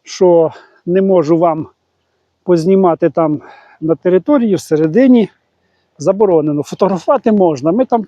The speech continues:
кілька фотографій зробили, але я їх не вмію вмонтувати.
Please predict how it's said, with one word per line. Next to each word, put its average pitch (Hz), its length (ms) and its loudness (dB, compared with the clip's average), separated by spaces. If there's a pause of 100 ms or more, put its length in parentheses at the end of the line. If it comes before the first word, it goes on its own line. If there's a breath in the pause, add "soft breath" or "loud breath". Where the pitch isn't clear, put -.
кілька 214 260 -4
фотографій 202 480 -2
зробили, 269 520 2
але 214 160 2
я 208 220 2
їх 175 200 2
не 208 160 2
вмію 180 320 2
вмонтувати. 226 760 0